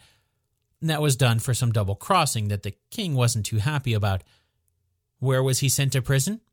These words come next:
You guessed it, Pignerol. So that'd line up with Lieutenant Tujunga's mention in sixteen ninety-eight that the man formerly imprisoned at Pignerol moved to the Bastille.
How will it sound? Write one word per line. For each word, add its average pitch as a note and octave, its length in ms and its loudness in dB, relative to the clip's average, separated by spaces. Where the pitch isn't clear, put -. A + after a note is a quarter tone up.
You A2+ 160 -2
guessed D3+ 320 -2
it, B2 160 -2
Pignerol. A#2+ 460 0
So F#3+ 180 0
that'd F3 220 4
line E3 220 2
up C#3 300 0
with B2 260 0
Lieutenant A#2 340 -2
Tujunga's A2+ 420 0
mention C3 720 2
in A#2+ 260 0
sixteen A#2 580 -2
ninety-eight A2+ 680 0
that D3 200 0
the D#3 80 -2
man C3+ 420 2
formerly F3 680 -2
imprisoned A#2+ 500 0
at A#2+ 100 -6
Pignerol C3+ 440 0
moved A2 380 0
to A#2 180 0
the G#2 100 -2
Bastille. G#2+ 540 -2